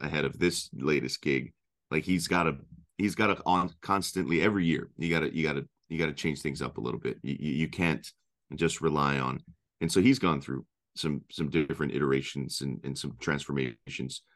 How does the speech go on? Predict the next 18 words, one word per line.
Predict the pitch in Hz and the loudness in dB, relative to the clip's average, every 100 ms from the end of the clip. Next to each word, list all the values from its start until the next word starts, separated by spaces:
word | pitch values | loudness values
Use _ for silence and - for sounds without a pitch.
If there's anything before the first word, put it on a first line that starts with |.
| _ _ - | _ _ -2
You | - 95 | 2 4
know, | 85 82 - - | 4 2 -2 2
we, | 98 82 | 4 6
we, | 92 | 4
we | 85 85 | 4 2
talked | 87 80 | 2 2
about | 80 76 - | 0 -2 -2
the, | 78 71 - | -4 -4 -4
the | 73 | 0
Rolo | 73 85 85 69 | 6 6 8 6
era, | 69 64 | 4 2
right? | 69 73 - | 0 0 0
There | 67 | -2
was | 69 - | -2 -6
a, | - | -6
the | - | -6
heavy | - 90 98 87 | -4 2 2 4
dose | 69 76 60 - - | 2 0 0 -4 -8